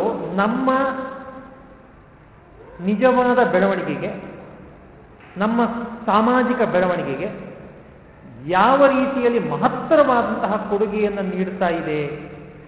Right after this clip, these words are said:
ಅನ್ನೋದನ್ನ ಅವರು ತುಂಬಾ ಅಧ್ಯಯನ ಮಾಡಿ ಹೇಳ್ತಾರೆ. ಈ ಕುಲ ಅಂತಕ್ಕಂಥದ್ದು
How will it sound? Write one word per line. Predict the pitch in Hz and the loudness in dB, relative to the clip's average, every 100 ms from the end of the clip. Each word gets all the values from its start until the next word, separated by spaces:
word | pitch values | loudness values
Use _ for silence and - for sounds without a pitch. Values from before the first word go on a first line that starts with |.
| - | -10
ಅನ್ನೋದನ್ನ | 175 190 185 185 233 156 165 - - - - - | -4 -2 0 -2 -2 -4 -6 -10 -14 -16 -16 -10
ಅವರು | 175 175 | -8 -8
ತುಂಬಾ | - 220 247 220 | -8 -6 2 2
ಅಧ್ಯಯನ | 147 165 147 143 - 147 233 | 2 -2 -6 -6 0 0 0
ಮಾಡಿ | 202 160 185 | -2 -4 -4
ಹೇಳ್ತಾರೆ. | 185 - - 208 202 165 185 165 - - - - - 196 | -4 -6 -4 -4 -2 -2 -2 -4 -8 -14 -16 -18 -16 -8
ಈ | 185 190 185 | -8 -8 -6
ಕುಲ | 214 277 | 0 2
ಅಂತಕ್ಕಂಥದ್ದು | 247 220 208 - 175 170 226 - 190 | 2 2 -2 -4 -6 -6 -4 0 2